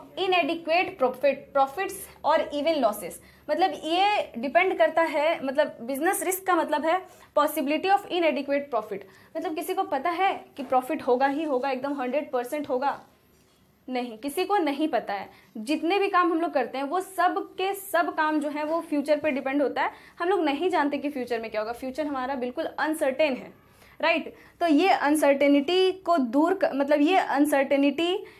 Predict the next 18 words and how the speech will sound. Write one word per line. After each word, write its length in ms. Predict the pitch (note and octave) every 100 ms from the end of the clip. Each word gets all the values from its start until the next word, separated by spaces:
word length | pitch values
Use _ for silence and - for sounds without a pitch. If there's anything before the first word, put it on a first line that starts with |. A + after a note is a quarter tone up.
| _
कि 80 | D#4
प्रॉफिट 460 | D#4 C#4+ D4 F4+ F4
होगा 480 | C#4+ C4+ C#4+ F4
कि 160 | G4+ F4+
नहीं 180 | D#4 D4+
होगा, 500 | C4 G#3+ C4 D4+ D#4+ - - C4
लॉस 340 | C4+ D#4+ G#4+
कितना 260 | E4 D#4 F4+
होगा, 480 | F4 A#3 A3 C4 C4
ये 360 | C#4 D#4 G4+ G4+
अनएक्सपेक्टेड 960 | - - D4 C#4+ C#4 - C4 C4+ E4+ -
इवेंट, 340 | B3+ A#3+ C#4+
ये 220 | C#4+ D#4 F4+
सारे 300 | C#4 B3+ B3+
जो 100 | C4+
है 120 | D4
बिजनेस 380 | B3 A3+ A3+ A3
रिस्क 220 | G#3+